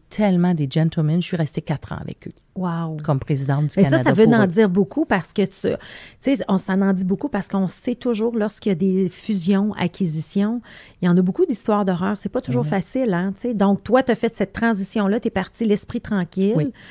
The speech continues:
Speaker 2: Et là, t'as quel âge à ce moment-là quand tu quittes ? Trente, trente
Speaker 1: Trente-trois ans, à peu près.
Speaker 2: Trente-trois ans.
Speaker 1: Ouais, trente-trois, trente-quatre ans.
Speaker 2: Fait que
Speaker 1: Trente-quatre.
Speaker 2: là, euh, qu'est-ce qui trottait dans ta tête à ce moment-là, là ?
Speaker 1: Et là, là, moi, je suis allée leur dire, ils m'ont, ils m'ont, parce qu'ils me l'ont demandé.
Speaker 2: Ouais.
Speaker 1: Qu'est-ce que, qu'est-ce que tu vas faire ? Ça a comme
Speaker 2: Ouais.
Speaker 1: pas de bon sens parce que je veux dire, j'avais un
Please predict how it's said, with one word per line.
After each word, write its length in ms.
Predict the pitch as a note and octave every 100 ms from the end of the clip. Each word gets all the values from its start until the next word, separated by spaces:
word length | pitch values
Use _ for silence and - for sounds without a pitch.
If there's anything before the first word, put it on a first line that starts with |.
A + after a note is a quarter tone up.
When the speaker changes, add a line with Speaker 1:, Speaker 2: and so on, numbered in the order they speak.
| - - - -
Speaker 2:
Et 140 | G3
là, 120 | G#3
t'as 120 | A#3+ A3
quel 160 | G3
âge 120 | A3+ B3
à 60 |
ce 80 | F#3+
moment-là 260 | G3 F#3 G#3
quand 140 | C4 G#3
tu 140 | -
quittes ? 180 | - C#4 _ _
Trente, 260 | - G#3 G3+ _
trente 220 | - G3+
Speaker 1:
Trente-trois 840 | G3+ A#3 C#4+ D4 A3+ - C4 B3+ G3+
ans, 160 | C#3 C3+
à 40 |
peu 80 | F#3
près. 80 | G#3+
Speaker 2:
Trente-trois 260 | A3 G#3
ans. 40 | A3+
Speaker 1:
Ouais, 100 | A#3
trente-trois, 340 | C4+ C4+ C#4+
trente-quatre 420 | C#4+ B3+ A3+ G#3+ -
ans. 60 | - -
Speaker 2:
Fait 120 | C#4
que 40 | -
Speaker 1:
Trente-quatre. 120 | A3+
Speaker 2:
là, 380 | A#3 A#3 A3 G3
euh, 40 |
qu'est-ce 200 | G3 C#4+
qui 100 | -
trottait 300 | - G3 -
dans 120 | A#3 G3+
ta 140 | F#3
tête 240 | - C#4 A#3+
à 60 |
ce 80 | -
moment-là, 420 | G3 G3 G3 A3 D4
là ? 80 | C#4+
Speaker 1:
Et 140 | G3+
là, 180 | F3+ D#3+
là, 160 | D#3 D#3
moi, 120 | D#3+
je 60 | D#3+
suis 80 | D#3
allée 160 | D3+
leur 140 | D#3 C#3+
dire, 160 | D3
ils 60 | E3+
m'ont, 180 | D3 D#3
ils 120 | D3
m'ont, 100 | C3 -
parce 140 | -
qu'ils 100 | -
me 60 | D3
l'ont 120 | D#3
demandé. 500 | F#3 D#3+ G#2 F3+ B3 -
Speaker 2:
Ouais. 240 | F3+ F#3 - _ -
Speaker 1:
Qu'est-ce 200 | - E3
que, 480 | - D#3+ C#3+ C#3 B2+
qu'est-ce 220 | A#2+ -
que 20 |
tu 100 | A#2
vas 80 | C3+
faire ? 220 | A3 A#3+ B2
Ça 140 | - A#2
a 40 |
comme 140 | E3
Speaker 2:
Ouais. 80 | E3+
Speaker 1:
pas 80 | G3+
de 60 | D3
bon 100 | B2+
sens 160 | - G3
parce 140 | C3
que 120 | -
je 120 | C3 C#3
veux 60 |
dire, 140 | C#3+ F3+
j'avais 220 | F3
un 80 | G3